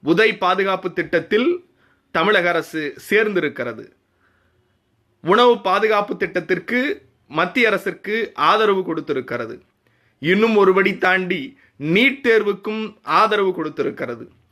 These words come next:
அம்மையாரின் ஆலோசனைகளின்படி ஆட்சி நடக்கிறது என்று சொல்லுகிறார் பன்னீர்செல்வம். அப்படி இருக்கிற போது, இன்றைக்கு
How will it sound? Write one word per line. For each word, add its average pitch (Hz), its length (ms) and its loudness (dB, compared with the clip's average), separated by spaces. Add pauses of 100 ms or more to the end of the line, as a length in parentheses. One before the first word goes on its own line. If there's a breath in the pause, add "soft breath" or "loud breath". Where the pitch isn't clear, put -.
(220 soft breath)
அம்மையாரின் 196 640 2
ஆலோசனைகளின்படி 208 1120 0
ஆட்சி 180 360 0
நடக்கிறது 190 680 0
என்று 175 200 0
சொல்லுகிறார் 165 720 0 (1000)
பன்னீர்செல்வம். 196 720 -4 (640 soft breath)
அப்படி 196 400 0
இருக்கிற 202 420 0
போது, 190 640 2 (800)
இன்றைக்கு 196 800 0